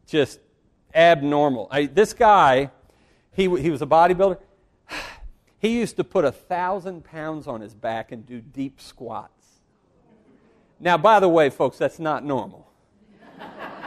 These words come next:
And I don't recommend it to anybody, <laughs> right? But they say that he would, when he was squatting, he would be screaming, "Ah!" And, and by the time he was so intense in his workout, by the time he was done, there would be blood in his eyes.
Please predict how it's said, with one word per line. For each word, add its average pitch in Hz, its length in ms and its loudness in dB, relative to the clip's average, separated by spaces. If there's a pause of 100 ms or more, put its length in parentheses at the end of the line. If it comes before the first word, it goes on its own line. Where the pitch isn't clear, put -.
(240)
And 185 160 0
I 190 80 6
don't 208 320 6
recommend 170 600 4
it 127 100 -18
to 165 120 -2
anybody, 359 680 0
<laughs> - 20 -20
right? 302 240 -4 (380)
But 240 160 6
they 254 100 6
say 330 280 2
that 240 160 4
he 320 200 6
would, 277 220 2
when 240 160 0
he 247 60 0
was 196 140 -2
squatting, 285 640 4 (240)
he 285 160 0
would 247 160 -2
be 208 140 -4
screaming, 269 1000 -6 (260)
"Ah!" 294 720 4
And, 208 240 0
and 208 200 -4
by 247 160 6
the 226 100 4
time 262 300 0
he 269 100 0
was 220 180 2
so 285 300 2
intense 262 460 0
in 233 120 0
his 202 140 0
workout, 226 480 6
by 220 140 4
the 202 80 4
time 262 260 0
he 247 80 -4
was 190 180 0
done, 185 520 0 (220)
there 214 120 4
would 214 140 4
be 196 100 -4
blood 214 560 -2
in 185 140 -6
his 160 160 -8
eyes. 151 340 -10